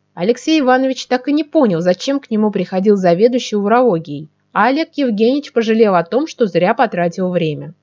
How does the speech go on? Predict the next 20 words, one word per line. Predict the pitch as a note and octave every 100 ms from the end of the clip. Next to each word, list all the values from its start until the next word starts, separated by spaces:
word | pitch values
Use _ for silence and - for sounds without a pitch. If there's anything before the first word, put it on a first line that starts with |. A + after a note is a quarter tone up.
| _
Вот | F3+ F#3 D4
уж | F4 B3
действительно, | G3+ A3 - G3 - F3 D#3+
проще | - A#3 -
было | A#3 G#3 G#3+
госпитализировать | G#3+ - G#3 G3+ G#3 G3 F#3 E3+ F3
этого | E3 E3+ E3+
Акмалова | E3+ A3 D4 C4+ B3
сразу, | B3 D4+ C#4+ E3+ D3 -
чтобы | - - F3
не | F3+ F#3+
убивать | G3 G#3+ G3 F3
из-за | D#3+ E3
него | F#3 A3 D4+
добрых | F#3+ G#3 G3+ F#3+
полдня. | G3 G3+ F3+ D#3+ B2+ _ _ _ _ _ _
Но | G#3+ A#3+
невысказанное | E4 E4 B3 C#4 - C#4+ C4 B3+
просилось | B3+ A#3+ G#3+ - F#3+ G3
наружу, | G#3 G#3+ G3 D3+ -